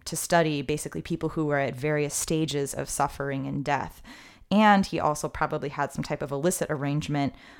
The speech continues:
um, with them in order to get amputated limbs, uh, to take home and, and, and draw from and, and study in his studio. Um, you know, these were not, like, embalmed. I mean, these are rotting pieces of bodies. And so,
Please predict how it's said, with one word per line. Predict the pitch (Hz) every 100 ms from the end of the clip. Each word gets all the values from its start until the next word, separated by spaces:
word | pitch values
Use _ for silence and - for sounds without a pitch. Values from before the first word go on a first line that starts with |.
| -
um, | 156 151 151
with | 160 -
them | 143 147 143
in | 147
order | - 151 147
to | 143 - 160
get | 127 151 143 - _
amputated | 160 160 165 - 156 147 143
limbs, | 156 143 147 - - -
uh, | 85 80
to | - 151
take | - 175 -
home | - 175 156 147 143
and, | - 143 143 -
and, | 151 143 139 - -
and | 151 147
draw | 135 139 151 147
from | - 143 139
and, | 139 139
and | 147 143
study | - 160 151
in | - 151
his | 147 139
studio. | - 147 - - - - - - -
Um, | 165 156 147 -
you | 226
know, | 185
these | 226 226
were |
not, | 277 269 - -
like, | 202 -
embalmed. | - 180 170 170 226 - 78 -
I |
mean, | 147 156
these | 160
are | 170
rotting | 135 123 151 165 170 165 147 143 - _ _ -
pieces | - 180 - 151 135
of | 143 123
bodies. | 147 147 202 - - - -
And | 151
so, | - 143 139